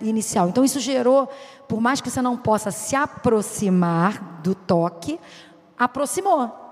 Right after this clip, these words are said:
né? Porque você para e todos cumprimentam. Hoje eu recebo bom dia, eu falei, "Gente, tá tão bom isso, receber bom dia de todo mundo." Não que eu, né, não que eu esteja feliz com a pandemia, mas tem uma, uma, questões que vêm, né, pro bem.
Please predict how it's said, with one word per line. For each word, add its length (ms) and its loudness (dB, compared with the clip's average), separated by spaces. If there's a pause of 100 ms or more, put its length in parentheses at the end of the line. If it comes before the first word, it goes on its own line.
né? 240 0
Porque 260 -6
você 200 -6
para 540 -2 (300)
e 80 -8 (180)
todos 500 -2
cumprimentam. 840 -14
Hoje 360 -10
eu 100 -10
recebo 300 -10
bom 180 -6
dia, 80 -8
eu 40 -6
falei, 120 -12
"Gente, 140 -10
tá 100 -8
tão 160 -8
bom 240 0
isso, 300 0
receber 360 0
bom 160 0
dia 160 -2
de 80 -12
todo 220 0
mundo." 280 4 (320)
Não 180 0
que 100 2
eu, 80 2 (120)
né, 240 0
não 140 -2
que 80 -4
eu 40 -2
esteja 220 -2
feliz 260 -2
com 300 2
a 60 4
pandemia, 360 0
mas 180 -6 (340)
tem 260 6
uma, 380 2
uma, 360 4 (360)
questões 520 0
que 100 -4
vêm, 360 2
né, 220 2
pro 200 0
bem. 280 0